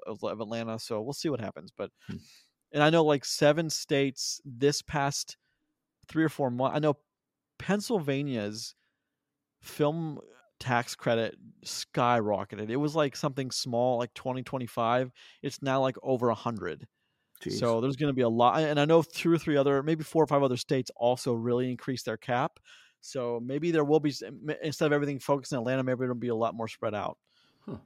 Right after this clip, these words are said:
Speaker 1: So
Speaker 2: neat.
Speaker 1: that's always a good thing. Give more work to more crews. I'm always about
Speaker 2: Yeah.
Speaker 1: that. Um, all right, let's talk about Me Time with Kevin Hart and <laughs> Mark Wahl-, naked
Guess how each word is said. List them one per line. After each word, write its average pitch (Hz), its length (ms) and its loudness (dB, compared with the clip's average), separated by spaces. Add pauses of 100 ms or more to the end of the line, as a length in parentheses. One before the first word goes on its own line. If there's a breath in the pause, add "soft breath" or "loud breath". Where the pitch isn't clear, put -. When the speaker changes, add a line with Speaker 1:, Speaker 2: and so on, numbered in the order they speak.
Speaker 1:
So - 140 -12
Speaker 2:
neat. 107 60 -4
Speaker 1:
that's 110 180 -4
always 110 200 -4
a - 40 -18
good 110 160 -8
thing. 117 240 -6
Give 110 160 -4
more 113 200 -6
work 110 260 -8
to 117 100 -12
more - 160 -10
crews. 123 420 -8
I'm 98 120 -8
always 104 200 -8
about 98 220 -6
Speaker 2:
Yeah. 90 100 -8
Speaker 1:
that. - 180 -10 (1800 loud breath)
Um, 113 460 -2 (100)
all 165 100 4
right, 262 100 4
let's 160 120 0
talk 220 120 0
about 220 160 0
Me 175 180 0
Time 117 300 -2
with 127 200 -6
Kevin 156 400 0
Hart 156 500 2
and 120 400 -4
<laughs> - 20 -8
Mark 139 320 -2
Wahl-, 143 260 2
naked 135 600 2